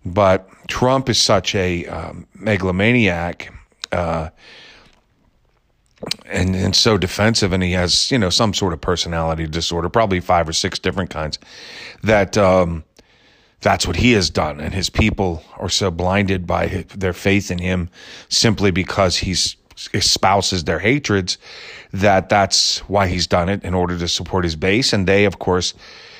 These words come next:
he has then doubled down on the hatred with the racial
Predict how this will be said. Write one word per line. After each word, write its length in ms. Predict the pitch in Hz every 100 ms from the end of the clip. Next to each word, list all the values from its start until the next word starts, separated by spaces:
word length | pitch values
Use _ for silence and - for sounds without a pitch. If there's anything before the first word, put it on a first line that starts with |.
| -
he 180 | 123
has 180 | 120 95
then 240 | 98 104 101
doubled 300 | 101 98 87
down 220 | 101 98
on 80 | 95
the 80 |
hatred 560 | 87 98 92 - 92 82
with 140 | 87
the 100 | -
racial 680 | 85 95 123 143 120 82 87